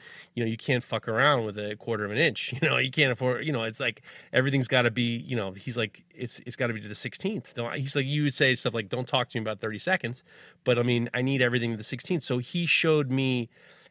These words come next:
how to, I mean, he helped me understand math. Like, uh, dividing fractions is a perfect example. I told this to my daughter and I blew her mind. He, the way he told, he says, "If you gotta divide fractions, the top says stay the s-, stays the same,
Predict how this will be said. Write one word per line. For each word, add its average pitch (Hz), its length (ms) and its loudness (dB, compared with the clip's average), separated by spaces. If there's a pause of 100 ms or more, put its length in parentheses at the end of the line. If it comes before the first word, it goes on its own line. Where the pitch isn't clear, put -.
how 123 340 4
to, 120 280 -4
I 117 60 0
mean, 127 180 2
he 190 280 0
helped 156 400 0
me 117 300 -2
understand 117 920 0
math. 110 440 -4 (280)
Like, 107 320 -6 (400)
uh, 110 320 0 (180)
dividing 107 520 0
fractions 208 600 4
is - 60 -6
a 123 60 -6
perfect 156 280 0
example. 127 360 4
I 107 60 0
told 165 200 -2
this 139 120 0
to 127 80 0
my 110 80 2
daughter 110 400 2
and 101 120 -6
I 104 60 -8
blew 113 280 -4
her 104 80 -2
mind. 104 400 -4
He, 123 260 -10
the 123 100 -8
way 131 180 2
he 147 120 0
told, - 240 -6
he 131 100 -2
says, 123 180 -4
"If 123 140 -8
you 190 60 -8
gotta 220 200 4
divide 127 360 0
fractions, - 480 -4 (300)
the 123 100 -6
top 156 400 4
says 196 280 4
stay - 300 2
the 180 80 2
s-, - 240 0
stays 180 380 2
the 190 80 -2
same, 127 460 2